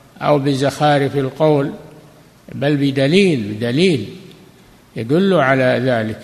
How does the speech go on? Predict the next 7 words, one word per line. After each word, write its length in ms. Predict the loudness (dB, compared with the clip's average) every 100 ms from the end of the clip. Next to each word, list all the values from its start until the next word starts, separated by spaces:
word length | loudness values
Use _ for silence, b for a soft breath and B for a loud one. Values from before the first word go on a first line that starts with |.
| -10
على 320 | -6 -4 -2
أن 140 | -2
هذا 340 | -2 0 0 0
يجب 320 | -2 -2 -4 -6
صرفه 600 | -4 -4 -2 0 0 0
عن 220 | -2 -2
ظاهره. 640 | -2 0 0 0 -4 -6